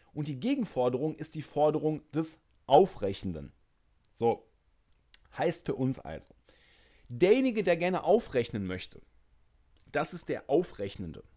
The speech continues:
Der andere Teil ist der Aufrechnungsgegner. Heißt also, wenn jemand von einem anderen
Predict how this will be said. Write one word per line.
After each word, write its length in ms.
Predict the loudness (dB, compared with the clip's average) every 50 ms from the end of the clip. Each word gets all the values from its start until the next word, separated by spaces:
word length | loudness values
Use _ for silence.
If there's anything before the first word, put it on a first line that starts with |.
| _ _ _ _ _ _ _ _ _ _ _ _ _ _ _ -20 -20 -20 _ _ _ -6
Der 140 | -4 -4 -2
andere 320 | -2 -2 2 2 2 0
Teil 360 | 0 -4 -4 -4 -4 -6 -8 -14 _ _ _ _ _ -20 -20 _ _ _ _
ist 180 | -8 -8 -4 -4
der 140 | -4 -2 0
Aufrechnungsgegner. 960 | -2 -2 -2 -6 -10 -10 -8 -10 -10 -10 -12 -4 4 6 6 6 6 0 -8 -18 _ -20 -20 _ _ _ _ _ _ _ -20 _ _ _ _ _ _ _ _ -4
Heißt 320 | 0 2 2 2 0 -4 -6
also, 340 | -8 -8 -8 -8 -6 -2
wenn 140 | 0 0 0
jemand 320 | 0 -2 -2 -2 -4 -6 -6
von 160 | -6 -6 -4
einem 260 | -4 -4 -4 -4 -6 -4
anderen 500 | -2 0 4 4 4 2 0 -6 -14